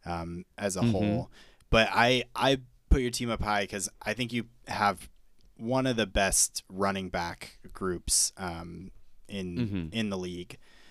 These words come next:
Speaker 1: uh, between Christian McCaffrey and DeAndre Swift, really the best, like,
Speaker 2: Right.
Speaker 1: tr-, pure duo.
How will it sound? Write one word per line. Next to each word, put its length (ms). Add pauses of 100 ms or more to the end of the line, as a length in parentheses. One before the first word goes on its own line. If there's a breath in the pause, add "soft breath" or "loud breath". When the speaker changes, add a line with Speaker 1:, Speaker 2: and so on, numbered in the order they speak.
(320 soft breath)
Speaker 1:
uh, 460
between 380
Christian 360
McCaffrey 680
and 460 (180)
DeAndre 480
Swift, 640
really 500
the 80
best, 520 (180)
like, 120
Speaker 2:
Right. 180
Speaker 1:
tr-, 100 (240)
pure 260
duo. 600